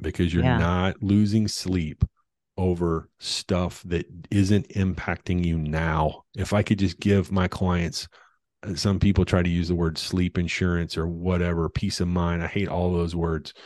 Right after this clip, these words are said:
Speaker 1: I like the word confidence. If you know where the money's coming from for your retirement for the next three years, and you know that, then what are you worried about tomorrow if the markets are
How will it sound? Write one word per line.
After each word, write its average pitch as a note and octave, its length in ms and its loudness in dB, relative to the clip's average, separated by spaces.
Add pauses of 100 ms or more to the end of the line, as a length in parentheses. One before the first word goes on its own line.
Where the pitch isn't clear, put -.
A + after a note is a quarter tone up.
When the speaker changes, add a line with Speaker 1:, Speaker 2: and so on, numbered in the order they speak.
(440)
Speaker 1:
I G#2 80 0
like G2 180 2
the F#2 80 2
word E2 200 0
confidence. D#2+ 600 -4 (140)
If F2 180 -4
you G#2 200 4
know G2 300 6
where F#2 160 4
the F2 100 2
money's G2 400 2
coming F2+ 360 -2
from D#2+ 340 -4
for - 180 -6
your G2 400 4 (220)
retirement F#2 560 0 (240)
for F2+ 100 -4
the F2 80 0
next F#2 400 -4 (480)
three A2+ 300 4
years, F#2 640 2 (240)
and F#2+ 100 0
you F#2+ 140 4
know F#2 420 4
that, C#2 380 -6 (1200)
then F2+ 380 -2 (240)
what G2 140 4
are A2 40 6
you G#2+ 100 6
worried F2+ 320 2
about E2+ 340 -2
tomorrow F2 680 0
if E2+ 160 -8
the E2+ 80 -8
markets E2+ 460 -2
are E2 120 0